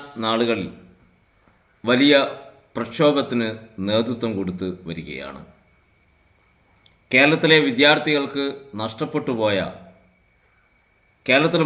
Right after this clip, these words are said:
മാത്രം നടപ്പിലാക്കാൻ വിമുഖത കാണിക്കുന്ന ഒരു പദ്ധതി കേരളത്തിൽ നടപ്പിലാക്കിക്കൊണ്ട്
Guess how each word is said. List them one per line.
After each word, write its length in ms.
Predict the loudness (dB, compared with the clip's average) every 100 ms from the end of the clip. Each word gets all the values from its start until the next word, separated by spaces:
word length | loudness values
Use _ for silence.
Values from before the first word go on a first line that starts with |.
| 2
മാത്രം 260 | 0 0 0
നടപ്പിലാക്കാൻ 720 | 0 0 0 2 2 2 0 0 -8 -18 -14 -4
വിമുഖത 420 | -2 -2 -2 0 2
കാണിക്കുന്ന 420 | 2 0 -4 -4 -8 -10 -20 _ _ _ _ _ _ _ _ -2
ഒരു 160 | -2 2
പദ്ധതി 400 | 2 4 4 2 -2 -10 -20 _ _ _ _ _ _ _ _ -2
കേരളത്തിൽ 460 | 2 4 2 0 2
നടപ്പിലാക്കിക്കൊണ്ട് 840 | 2 2 2 2 2 -2 -2 -2